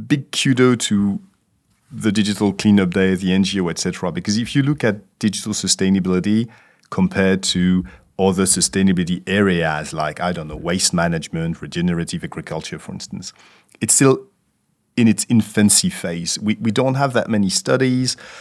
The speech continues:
Uh, we don't have that much, uh, news coverage, uh, as Ingrid said, uh, at the beginning. And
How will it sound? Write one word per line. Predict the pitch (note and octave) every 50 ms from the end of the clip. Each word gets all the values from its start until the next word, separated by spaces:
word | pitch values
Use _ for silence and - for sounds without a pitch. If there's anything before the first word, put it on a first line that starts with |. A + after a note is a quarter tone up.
| - - _ -
Uh, | - G2 F#2 F#2 -
we | G#2+ G#2 F#2
don't | G#2+ G#2 G#2+
have | A2 G#2 F#2
that | G2+ F#2+ F#2 -
much, | F#2 F2+ F2+ - - - -
uh, | - - F2+ F2 E2+ E2 E2+
news | F2+ F2+ F2+ F2+ -
coverage, | - - A2 A2+ A2 A2+ A2+ A#2+ A#2 A#2+ A2+ - - F#2 - -
uh, | - F2+ F2+ F2+ F#2 F#2
as | F2+ F2+ -
Ingrid | - G#2 G2 F2 F#2 F2+ F2
said, | - - F#2 F2+ F#2+ F#2+ E2+
uh, | E2 E2 E2 D#2+
at | F2 E2+ -
the | -
beginning. | - A#2+ A#2+ A#2 B2+ B2 B2+ B2+ A#2+ - - _ _ _ _ _ _ _ _ _ _ _ _ -
And | G#2+ G#2 G#2 G#2 -